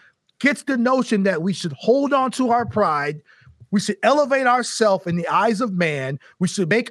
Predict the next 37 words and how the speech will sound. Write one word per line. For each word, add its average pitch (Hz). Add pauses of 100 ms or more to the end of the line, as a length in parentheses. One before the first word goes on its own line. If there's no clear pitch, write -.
our 247
defense 220 (140)
more, 214 (260)
uh, 180
uh, 175 (200)
uh, 202
visible 240
than 226
the 202
defense 233
of 226
the 202
name 214
of 220
Christ, 143 (200)
or 202
we 208
make 226 (240)
our 311 (220)
cause 202 (100)
greater 294
than 269
the 254
cause 247
of 226
Christ, 180 (180)
there's 294
nothing 370
waiting 349
for 302
us 294
but 277
destruction. 247 (1120)
And 254
if 247
you 349
can 294